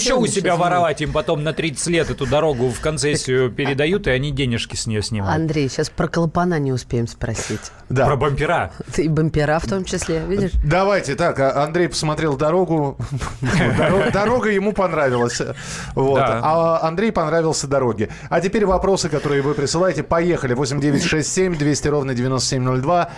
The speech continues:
Speaker 3: Доброе утро. Расскажите про коробку автомат Ford Focus две тысячи тринадцатого года.
Speaker 1: Э, коробка автомат. Вы имеете в виду коробку PowerShift, э, вот эту роботизированную? Но это примерно то же самое, что немецкая, м, Д С Г, то есть, э, два сцепления.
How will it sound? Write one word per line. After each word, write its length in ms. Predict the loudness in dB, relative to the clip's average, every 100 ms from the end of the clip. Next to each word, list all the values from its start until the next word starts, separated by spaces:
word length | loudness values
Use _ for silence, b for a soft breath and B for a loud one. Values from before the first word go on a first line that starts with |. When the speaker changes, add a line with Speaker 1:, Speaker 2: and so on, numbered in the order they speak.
| -4
Speaker 3:
Доброе 320 | -2 2 0
утро. 280 | 0 0 0
Расскажите 420 | 0 -2 -2 -2
про 120 | -2
коробку 340 | 0 0 0 0
автомат 360 | 0 -2 -2 -2
Ford 220 | -2 -2 -4 0
Focus 420 | 0 2 -2 0
две 140 | 0
тысячи 240 | 0 -2 -2
тринадцатого 540 | -2 0 -2 -2 0
года. 280 | 0 0 -4 -6
Speaker 1:
Э, 800 | -2 0 0 0 0 0 0 -2
коробка 360 | -2 -4 -2 -4
автомат. 340 | -2 -2 -2
Вы 180 | -2 -2
имеете 360 | -2 -2 -2 -2
в 60 | -2
виду 340 | 0 0 0
коробку 480 | 0 0 -2 -2 -6
PowerShift, 920 | -2 0 2 0 -2 -2 -4 -4 -2
э, 60 | -2
вот 160 | -2
эту 180 | -4 -2
роботизированную? 1000 | -2 -2 -4 -4 -2 -2 -2 -2 -2 -4 B B
Но 80 | -4
это 100 | -2
примерно 400 | -2 -2 -2 -2
то 120 | -2
же 120 | -2 -2
самое, 380 | 0 0 0
что 220 | -2 -2 -2
немецкая, 600 | -2 -2 -2 -2 -2 0
м, 280 | 0 -2 -2
Д 240 | 0 0
С 120 | -2 -2
Г, 260 | -2 -2
то 200 | -2 -2
есть, 280 | 0 -2 -2
э, 220 | -2 0 -2
два 320 | -4 -2 -2
сцепления. 800 | -2 -4 -2 -2 -2 0 -2